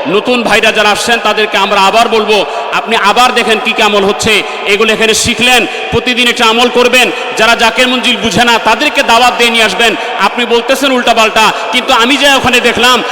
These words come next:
পাঁচ ওয়াক্ত নামাজ আছে, জিকির আছে, দুরুদ আছে, সালাম আছে, মুরাকাব মুশাহাদ আছে, আহ, সব কিছু আছে। আল্লাহকে পাওয়ার জন্য,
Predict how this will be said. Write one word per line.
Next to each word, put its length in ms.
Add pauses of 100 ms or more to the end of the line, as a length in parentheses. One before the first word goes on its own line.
(160)
পাঁচ 200
ওয়াক্ত 220
নামাজ 320
আছে, 260 (300)
জিকির 320
আছে, 240 (320)
দুরুদ 260
আছে, 260 (260)
সালাম 340
আছে, 260 (260)
মুরাকাব 340
মুশাহাদ 360
আছে, 280
আহ, 460 (180)
সব 260 (100)
কিছু 220
আছে। 240 (360)
আল্লাহকে 440
পাওয়ার 400
জন্য, 240